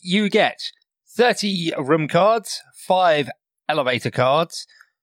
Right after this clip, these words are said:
thirty-one item cards, eighteen threat cards, two dice,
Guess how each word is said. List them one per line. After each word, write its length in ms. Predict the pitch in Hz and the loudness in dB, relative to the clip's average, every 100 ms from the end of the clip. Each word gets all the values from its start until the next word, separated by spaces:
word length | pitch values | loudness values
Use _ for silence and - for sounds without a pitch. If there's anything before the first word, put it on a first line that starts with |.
| _ _ _ _ _ - | _ _ _ _ _ 0
thirty-one 340 | 180 151 143 139 | 2 2 0 0
item 360 | 156 135 139 | -2 -2 -4
cards, 640 | 117 131 135 131 123 - - _ _ | 0 2 2 0 -2 -8 -12 _ _
eighteen 360 | 190 214 160 131 | -4 -2 -2 -4
threat 300 | - 139 127 | -4 -4 -2
cards, 600 | 123 120 117 110 - - _ _ - | -2 0 0 -4 -10 -16 _ _ -6
two 160 | 214 | -4
dice, 560 | 165 139 135 127 - - | 0 2 2 0 -6 -8